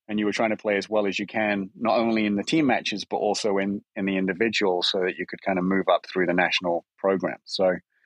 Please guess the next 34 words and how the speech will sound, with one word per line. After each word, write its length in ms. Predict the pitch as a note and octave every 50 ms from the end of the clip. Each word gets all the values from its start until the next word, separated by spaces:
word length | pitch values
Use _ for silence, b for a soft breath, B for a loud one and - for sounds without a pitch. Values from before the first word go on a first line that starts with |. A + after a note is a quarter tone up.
| b b b b b _
it 60 | C3
was 140 | A#2+ A#2+ A#2+
all 120 | C#3 D3+ C#3
very 220 | A#2 C3 C3 B2
well 220 | A#2 B2 A#2+ A#2
supported. 800 | - - A#2 - - B2+ A#2+ A#2 G#2+ - - A#2+ A2+ A2 A2 G2+
There, 240 | G2+ A2+ G#2+ G#2 A2 G2+ - -
there 120 | A#2+ A2
wasn't 300 | G2+ A2 A#2 G#2+ A2+ G#2+
a 40 | G#2
lot 160 | G#2 G2+ G#2
of 140 | G2 F#2 -
cost 380 | - - A2+ G#2+ G2 - - -
for 100 | - A2
my 120 | G2 G2
parents 440 | F#2 - A#2 G#2+ G#2+ G#2+ G#2+ G2 -
other 180 | G#2+ G#2 G2 F#2+
than 180 | F2 G2+ G2
the 120 | G2+ G2 G2
individual 540 | G2 G2 G2 F2+ G#2 G2+ - - G#2 F#2+
event. 320 | F#2 F2 A2 G#2+ G2 F2 -
So 380 | _ - - A2 G#2 F#2+ F#2 F#2 - _ _ _ _ _ _ _ _ _ _ _ _ _ -
um, 480 | B2+ G#2 G2+ G2+ G2 F#2+ F#2+ F#2+ F#2 - _ _ _
it 100 | C#3 C3
was 160 | B2+ B2+ -
just 260 | A#2+ - D#3+ D3 - -
a 60 | C#3
lot 240 | B2+ B2+ B2+ - -
more 480 | C3 A#2 A2+ A2+ A2 G#2+ G#2+ G2 - _ _ _ _ _ _ _ _ _ _ _ _ _ _ _ -
conducive, 760 | - C3+ B2+ B2+ A2+ A#2 C3 C3+ C3+ B2+ - - B2 G#2 F#2
I 160 | G#2 G2+ G2
would 160 | G2 G2 F#2
say, 560 | - - - G#2 G2 F#2+ F#2+ F#2+ F#2+ F#2 - - _ _ _ _
to, 540 | - - A2 G#2+ G2+ G2 F#2+ F#2+ F#2+ F#2+ -